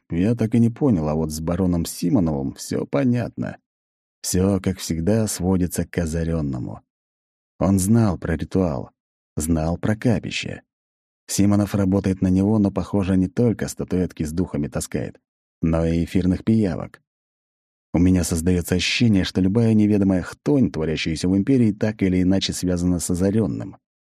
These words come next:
Только вот не могу пока понять, каким боком в этой истории появились красноглазые культисты, чьи гомункулы сейчас штурмуют вход в шахту.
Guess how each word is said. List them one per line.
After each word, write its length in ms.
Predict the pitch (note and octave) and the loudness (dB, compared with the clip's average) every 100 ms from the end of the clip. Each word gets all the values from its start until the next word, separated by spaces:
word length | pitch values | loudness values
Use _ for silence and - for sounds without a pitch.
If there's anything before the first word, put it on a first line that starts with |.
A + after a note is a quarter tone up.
| _ _ _ _ _ _ _ _ | _ _ _ _ _ _ _ _
Только 220 | C2 C2 D#2 | -4 -2 -2
вот 140 | - | 0
не 100 | D#2+ | 2
могу 260 | E2 E2+ D#2+ | 2 0 -2
пока 240 | E2+ F2 | -2 -2
понять, 480 | E2 F#2+ F2+ - - _ _ - | 0 0 0 -2 -12 _ _ -8
каким 340 | - G2+ F2+ | -2 2 2
боком 420 | F#2 A2 G2+ D#2 | 2 0 0 -2
в 40 | E2 | 0
этой 240 | - E2 | -2 -2
истории 420 | D#2 - A#2 G#2+ | -4 0 2 2
появились 500 | F#2+ F#2 F#2+ G2 F#2 | 2 2 2 2 0
красноглазые 680 | - F2+ F#2 F2 F2+ E2 E2+ | -2 -4 -2 0 0 0 -2
культисты, 720 | - F#2+ - G#2+ - - - _ _ _ - | 0 0 0 0 -2 -12 -14 _ _ _ -4
чьи 180 | - D#2+ | 0 0
гомункулы 600 | D#2+ D#2+ F2 D2+ E2+ D#2 | 0 2 0 0 -2 -4
сейчас 320 | D#2 E2+ D#2+ | -2 -4 -4
штурмуют 440 | - F#2+ F2+ D#2 | -2 2 2 0
вход 220 | - F2 | -2 -4
в 100 | - | -2
шахту. 440 | - - - A1+ | -4 -4 -6 -12